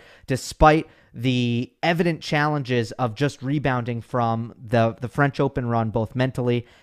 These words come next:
and physically. But motivation should be at an all-time high. It's not like when he won the French in twenty sixteen.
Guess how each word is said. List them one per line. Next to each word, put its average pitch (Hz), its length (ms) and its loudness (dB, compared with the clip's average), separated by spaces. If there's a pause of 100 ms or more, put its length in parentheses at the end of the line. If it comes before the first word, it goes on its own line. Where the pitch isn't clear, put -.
(160)
and 113 480 -2
physically. 107 600 -6 (360)
But 156 140 2
motivation 220 580 8
should 143 180 -6
be 160 120 4
at 147 100 4
an 139 80 -2
all-time 139 400 2
high. 123 220 4
It's 107 200 -6
not 160 160 4
like 202 180 0
when 196 100 0
he 170 60 2
won 156 220 2
the 143 60 -2
French 131 420 0
in 123 100 -8
twenty 127 260 -4
sixteen. 113 540 -8